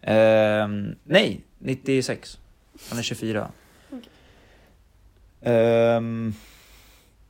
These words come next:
Speaker 1: är man nittiosex då? <laughs> Ja, ja, fuck it. Eh, vad heter det? Eh, han... Eh, hur som helst, eh, hans fans är ju inte heller så jävla schyssta. De filmar ju, så fort de ser hans hus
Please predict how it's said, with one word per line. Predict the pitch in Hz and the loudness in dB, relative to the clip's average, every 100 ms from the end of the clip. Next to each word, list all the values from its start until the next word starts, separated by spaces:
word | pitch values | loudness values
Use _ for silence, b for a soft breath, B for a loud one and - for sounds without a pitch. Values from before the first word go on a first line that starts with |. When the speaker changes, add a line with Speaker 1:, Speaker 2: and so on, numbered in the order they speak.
| _ _ _ _ - | _ _ _ _ -16
Speaker 1:
är | 113 | -12
man | 120 | -10
nittiosex | 127 - 101 - | -10 -12 -14 -14
då? | - | -10
<laughs> | - - - - 110 110 92 101 95 - _ - - B B B B | 2 6 6 6 0 0 -2 -4 -6 -10 _ -20 -16 B B B B
Ja, | - 117 | 0 4
ja, | 110 | 4
fuck | 101 117 - | 2 -2 -2
it. | 101 - | -8 -10
Eh, | - 110 110 107 107 107 98 - _ | -4 0 2 4 4 2 0 -8 _
vad | - 131 | -2 -2
heter | 127 | 0
det? | 104 98 - - - | -2 -2 -6 -14 -8
Eh, | 110 107 107 104 101 | -4 -2 0 -2 -2
han... | 117 117 113 | -2 -2 -2
Eh, | 110 110 107 107 - _ _ _ _ _ _ _ - | -2 0 0 -2 -8 _ _ _ _ _ _ _ -4
hur | 135 | -2
som | 131 120 | 0 0
helst, | 113 123 - - | 0 -2 -10 -8
eh, | 107 104 | -4 0
hans | 120 - | -2 0
fans | 135 143 139 - | 0 0 -4 -6
är | |
ju | 113 | -6
inte | 104 | -6
heller | 113 107 | -4 -4
så | 104 | -4
jävla | 101 95 | -6 -6
schyssta. | 98 - - 104 | -10 -10 -4 -4
De | 104 | -4
filmar | 98 101 98 | -4 -6 -4
ju, | 98 101 98 b b b | -4 -4 -6 b b b
så | - | -12
fort | - | -8
de | 104 | -6
ser | 107 101 | -4 -4
hans | 95 92 | -4 -4
hus | 110 110 - - | -6 -6 -10 -20